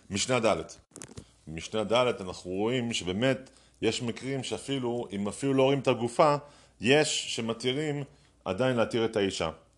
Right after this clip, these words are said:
בואו נראה. רבי מאיר אומר, "נפל המים,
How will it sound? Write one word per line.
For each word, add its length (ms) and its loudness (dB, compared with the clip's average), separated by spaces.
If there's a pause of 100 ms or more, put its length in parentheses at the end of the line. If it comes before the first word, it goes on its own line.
(320)
בואו 140 4
נראה. 180 -2 (580)
רבי 160 8
מאיר 180 10
אומר, 280 6 (340)
"נפל 380 4
המים, 380 4